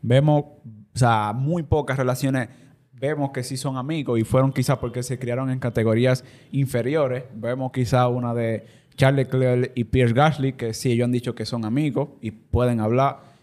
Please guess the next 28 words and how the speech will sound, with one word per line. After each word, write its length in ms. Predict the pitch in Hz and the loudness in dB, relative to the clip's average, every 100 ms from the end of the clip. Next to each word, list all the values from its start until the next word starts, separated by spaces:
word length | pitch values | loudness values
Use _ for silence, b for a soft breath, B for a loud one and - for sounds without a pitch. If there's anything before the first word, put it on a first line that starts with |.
| _ | _
Y 160 | 127 120 | -4 -2
también 420 | 117 120 127 131 | 0 0 0 0
Carlos 300 | 135 131 120 | 0 -2 -2
Sainz 300 | 131 123 123 | -2 -2 0
y 40 | |
un 80 | 123 | 0
Lando 220 | 123 123 120 | 0 0 0
Norris 240 | 123 127 | -2 -2
por 160 | - 120 | -2 0
la 140 | 117 | 0
compenetración 600 | 117 110 113 113 110 123 | -2 -2 -2 0 0 0
que 100 | 127 | 0
tuvieron 320 | 120 117 117 | 0 0 0
en 60 | 113 | -2
McLaren. 480 | 110 117 139 139 127 | -2 -2 0 0 -2
Pero 160 | 127 131 | -2 0
después 280 | 135 147 165 | 0 2 2
de 60 | |
ahí, 60 | 135 | 2
los 120 | 120 | 2
pilotos 480 | 117 120 127 135 127 | 2 0 0 0 0
no 440 | 120 117 120 127 127 | 0 -2 0 2 2
son 380 | - 127 123 | 2 2 4
de 200 | 117 113 | 4 2
que 140 | - 107 | 0 -2
pana 520 | - - 110 113 107 | -4 -4 -2 0 -4
full 380 | - 113 120 110 | -4 -2 0 0
como 580 | - - 107 101 95 - | -4 -6 -4 -6 -8 -10